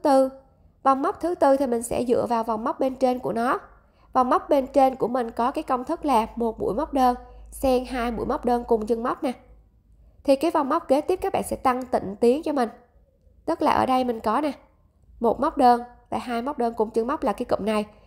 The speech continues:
Thì ta tăng tịnh tiến cái số mũi móc đơn lẻ lên một mũi. Mình sẽ có là hai mũi móc đơn mỗi chân ha. Khi có cho mình được hai mũi mỗi chân rồi, chân kế tiếp sẽ là hai mũi cùng chân móc.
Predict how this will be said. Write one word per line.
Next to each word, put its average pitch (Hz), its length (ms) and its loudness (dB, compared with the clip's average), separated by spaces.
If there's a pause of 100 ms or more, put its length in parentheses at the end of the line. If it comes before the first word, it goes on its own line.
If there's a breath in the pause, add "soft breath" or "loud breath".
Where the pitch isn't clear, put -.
Thì 233 140 -4
ta 247 140 4
tăng 247 220 -2
tịnh - 180 -6
tiến 254 240 2
cái 285 100 0
số 285 160 -4
mũi 294 140 -2
móc 269 180 -4
đơn 240 180 0
lẻ - 160 -2
lên 247 200 -2
một 220 180 -2
mũi. 285 240 0 (520)
Mình 220 100 0
sẽ 220 160 -4
có 220 240 -2
là 294 160 2 (240 loud breath)
hai 247 380 -2
mũi - 180 -4
móc - 200 -4
đơn 233 220 2
mỗi 233 220 0
chân 247 260 0
ha. 262 140 -2 (2000)
Khi 302 180 2
có 277 280 0
cho 320 140 -2
mình 262 160 -4
được 226 160 -4
hai 247 360 -4
mũi 233 300 -4
mỗi 240 280 0
chân 247 260 0
rồi, 220 220 0
chân 233 220 -2
kế 233 220 -2
tiếp 285 220 -4
sẽ - 180 -6
là 226 180 2 (240 loud breath)
hai 233 340 -2
mũi 220 240 -2
cùng 220 300 2
chân 220 180 -4
móc. 262 160 -4